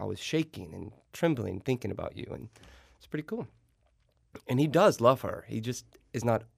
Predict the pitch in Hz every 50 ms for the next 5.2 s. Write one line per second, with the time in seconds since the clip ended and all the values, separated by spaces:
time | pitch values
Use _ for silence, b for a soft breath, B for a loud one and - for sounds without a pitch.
0 | _ - 117 123 139 135 - 120 107 - 117 98 110 104 - - - 107 120 110
1 | 87 87 101 113 - - b b b b b b b b b b b b b b
2 | b b b 113 107 104 110 101 104 - 110 92 - - - _ _ _ _ _
3 | _ - 117 113 110 131 139 135 127 104 98 92 104 107 - - _ _ _ _
4 | _ _ _ _ _ _ _ _ _ _ _ _ - 107 101 117 113 92 104 87
5 | - - - 101